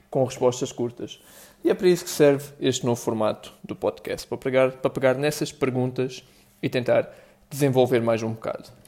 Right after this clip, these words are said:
Agora, em relação a este podcast, eu recebi uma review tão incrível. Ahá, acho que está aqui. Eu recebi uma review tão incrível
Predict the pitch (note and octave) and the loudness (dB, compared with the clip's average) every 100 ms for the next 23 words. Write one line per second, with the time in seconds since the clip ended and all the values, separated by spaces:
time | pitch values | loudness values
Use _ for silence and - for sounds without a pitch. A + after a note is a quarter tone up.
0 | _ - F3+ E3 B2 B2 F3 F#3 F3+ E3+ | _ 0 4 8 8 6 4 4 6 6
1 | D#3 - A2+ A#2 C3+ D3+ - - C3 A#2+ | 4 2 2 2 2 0 -2 4 4 4
2 | - F2+ - - - - _ - - - | -2 -4 -2 -6 -10 -16 _ -20 -20 -20
3 | - - _ _ E3+ F3+ F#3 - - B2 | -20 -20 _ _ 4 6 4 -2 -2 0
4 | A#2+ A#2 - _ _ _ _ _ _ - | 0 0 -4 _ _ _ _ _ _ 2
5 | F#3 G3 G3 F#3+ F#3 E3 D#3+ C3+ B2+ B2 | 4 4 4 4 4 4 2 2 0 0
6 | - E3+ F#3 G3 F#3+ C#3+ C#3+ C#3+ D3+ D#3+ | -2 2 4 4 2 2 4 4 2 2
7 | - A#2 A#2+ - - D#3 A#2 C3 C#3 - | 0 -2 -2 -4 -2 -2 -2 -6 -10 -4
8 | C3 - - - - - _ _ _ _ | -4 -4 -6 -10 -12 -20 _ _ _ _
9 | _ _ _ _ _ _ - D#3+ - F3+ | _ _ _ _ _ _ -10 -10 -2 0
10 | F3 E3+ E3 D#3+ D3 C#3 C#3 - - E3 | 2 2 2 0 2 0 -2 -4 2 2
11 | F3 D3+ C3 B2+ A#2+ A#2 | 2 0 0 0 2 -2